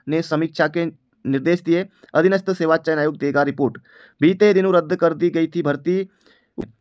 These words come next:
रिजल्ट वाली भर्तियों पर अलग निर्णय, ये कहना है मुख्यमंत्री का। मुख्यमंत्री ने अधीनस्थ सेवा चयन आयोग की जिन परीक्षाओं के रिजल्ट घोषित हो चुके हैं, जैसे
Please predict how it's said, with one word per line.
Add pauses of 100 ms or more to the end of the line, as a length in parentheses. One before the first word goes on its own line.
(1000)
रिजल्ट
वाली
भर्तियों
पर
अलग
निर्णय,
ये
कहना
है
मुख्यमंत्री
का।
मुख्यमंत्री
ने
अधीनस्थ
सेवा
चयन
आयोग
की
जिन
परीक्षाओं
के
रिजल्ट
घोषित
हो
चुके
हैं,
जैसे